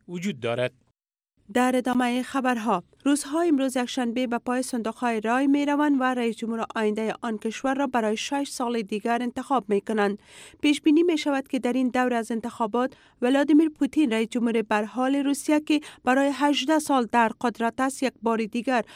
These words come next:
Speaker 2: رای مردم را از آن خود کند. در این دور از انتخابات، پوتین با هفت رقیب با رقابت است، اما گفته می‌شود که هیچ یک از آنها رای کافی را به دست نخواهند آورد. توقع برده می‌شود که پوتین پنجاه درصد رای مردم را از خود کند، اما تیم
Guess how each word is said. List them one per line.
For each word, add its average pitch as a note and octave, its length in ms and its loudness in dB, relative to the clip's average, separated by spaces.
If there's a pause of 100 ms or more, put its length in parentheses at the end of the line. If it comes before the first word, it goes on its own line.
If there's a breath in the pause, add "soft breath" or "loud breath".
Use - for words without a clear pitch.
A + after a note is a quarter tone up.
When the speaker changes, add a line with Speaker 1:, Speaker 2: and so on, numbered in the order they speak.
(160 loud breath)
Speaker 2:
رای A3 220 2
مردم G#3+ 420 0
را B3 220 0
از G#3+ 180 -2
آن G#3+ 200 0
خود - 280 -2
کند. G3+ 420 0 (480 soft breath)
در C4+ 120 4
این D4+ 120 6
دور D#4+ 200 2
از F4 160 0
انتخابات، C#4 560 -2
پوتین C4+ 360 -2
با B3+ 120 0
هفت C#4 340 -4
رقیب B3 300 -4
با A#3+ 120 0
رقابت A#3+ 540 -2
است، C4+ 160 -4
اما A#3+ 180 0
گفته A#3 320 -4
می‌شود B3 420 0
که G#3 180 -2 (220 loud breath)
هیچ - 320 -2
یک D4+ 200 0
از A#3 140 0
آنها A3 280 0
رای G#3+ 220 0
کافی G#3+ 340 -4
را B3 100 0
به A3 220 0
دست A3 280 -4
نخواهند A3+ 340 0
آورد. F#3+ 440 -2 (320 loud breath)
توقع G#3 360 0
برده A#3+ 280 0
می‌شود B3+ 420 -2
که C4+ 80 -2
پوتین C4 400 -2
پنجاه C#4+ 400 2
درصد A#3 420 -2
رای A3 220 0
مردم G#3+ 400 0
را A#3+ 200 0
از A#3+ 200 -2
خود D4 200 -4
کند، C#4+ 280 0
اما C#4+ 220 4
تیم D#4 220 2